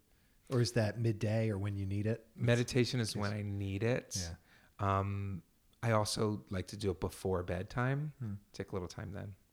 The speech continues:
Speaker 1: Yeah. Getting off the phone at night, that's a practice.
Speaker 2: Oh, yeah. Oh,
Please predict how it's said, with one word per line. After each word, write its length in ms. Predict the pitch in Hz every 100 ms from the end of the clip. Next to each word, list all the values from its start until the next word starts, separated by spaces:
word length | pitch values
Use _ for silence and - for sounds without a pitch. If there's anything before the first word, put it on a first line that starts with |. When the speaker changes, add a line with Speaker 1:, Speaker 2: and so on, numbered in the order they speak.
| _ _ _ _ - - - -
Speaker 1:
Yeah. 300 | 120 113 104 - - -
Getting 240 | 143 160
off 180 | 135 127
the 100 | 110
phone 240 | - 113
at 100 | 101 101
night, 260 | 90 87 -
that's 260 | 107 -
a 180 | 113 95 -
practice. 360 | 117 87 - 98
Speaker 2:
Oh, 60 |
yeah. 280 | 123 113 101 - - - -
Oh, 300 | 156 117 -